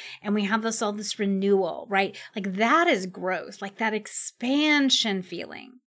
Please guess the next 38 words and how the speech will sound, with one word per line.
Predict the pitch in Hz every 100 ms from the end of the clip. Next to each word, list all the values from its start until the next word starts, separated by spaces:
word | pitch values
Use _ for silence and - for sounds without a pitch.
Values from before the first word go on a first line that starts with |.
| _ -
And | 220
sometimes | - 339 415 415 277 247 220 208
we | 208
will | 196 196
try | 196 202 185
to | 196 180
physically | - - 302 359 - 262 - 185 165
expand | 175 - - - 180 180 180 180
ourselves | 185 - 190 185 202
or | 262
our | 311 302
business | 220 202 214 254
in | 233
many | 214 220
different | 254 285 294 233
ways. | 202 202 233 - - - - - -
And | 247 240 247 247 - -
we | 285
don't | 320 330
feel | - 381 480 -
that. | - - -
We | 240
don't | 262 254
feel | - - 277 277 277 262 220
that | 214 202 196 214 190
real | 208 247 269 254 220 190
expansion. | 185 - - 185 175 175 180 180 180 180
It's | 214 202
like, | 208 196 -
it's | 220
a | 208
calculated | - 208 208 208 180 175 180 180
expansion. | - - - 190 185 - -
And | 220 214 214 - - -
I | 226
think | 262 247
this | 277 285
is, | 285 254